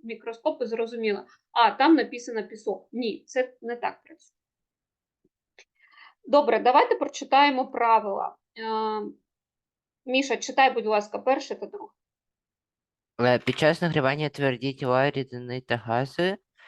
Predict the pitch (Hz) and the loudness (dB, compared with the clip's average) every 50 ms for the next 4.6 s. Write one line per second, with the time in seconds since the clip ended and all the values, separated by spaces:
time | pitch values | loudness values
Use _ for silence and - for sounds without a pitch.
0 | - _ _ _ _ _ _ _ - - 120 120 123 123 - - 151 151 156 143 | -20 _ _ _ _ _ _ _ -20 -12 -8 -6 -6 -6 -6 -4 -2 0 0 0
1 | 147 - - - 147 123 113 110 101 95 - - - 95 90 92 _ _ _ _ | -2 -2 0 0 0 0 0 0 -2 -4 -6 -8 -10 -10 -10 -10 _ _ _ _
2 | _ _ _ _ _ _ - 92 - - - 127 120 - - - 131 117 135 139 | _ _ _ _ _ _ -10 -8 -4 0 0 0 0 0 -2 -2 0 0 0 0
3 | 156 156 143 139 131 - - - - - 127 120 - 120 - - 120 - - - | -2 -4 -4 -6 -8 -10 -16 -12 -6 -4 -4 -4 -4 -6 -6 -6 -6 -6 -8 -4
4 | - - 113 107 101 98 95 - - - 87 | -2 0 2 2 2 0 -2 -6 -10 -14 -16